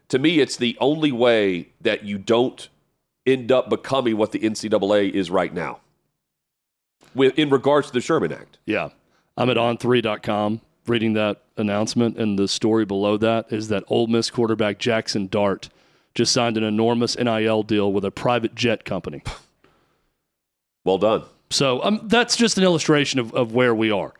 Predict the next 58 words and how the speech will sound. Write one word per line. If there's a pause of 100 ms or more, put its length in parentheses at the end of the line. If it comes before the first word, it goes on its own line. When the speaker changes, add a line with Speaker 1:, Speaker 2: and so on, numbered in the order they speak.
(560)
Speaker 2:
right
now.
Speaker 1:
I
wonder
if
it's
the
same
company
that
Speaker 2:
Jackson
Dart
is
Speaker 1:
Sarkisian's
Speaker 2:
going
to
be
Speaker 1:
using. (220)
Speaker 2:
darting
all
over
the
country
in
a
private
jet (380)
with
Nicholas
Ayer
because
they're
one
of
his
sponsors (180)
now. (320)
So (440)
Speaker 1:
He's,
he's
the
new
Caleb
Williams.
Speaker 2:
can't
put
the
toothpaste (100)
back
in
the
Speaker 1:
No, (200)
Speaker 2:
tube. (360)
Speaker 1:
no.
Speaker 2:
It's,
it's
out
now.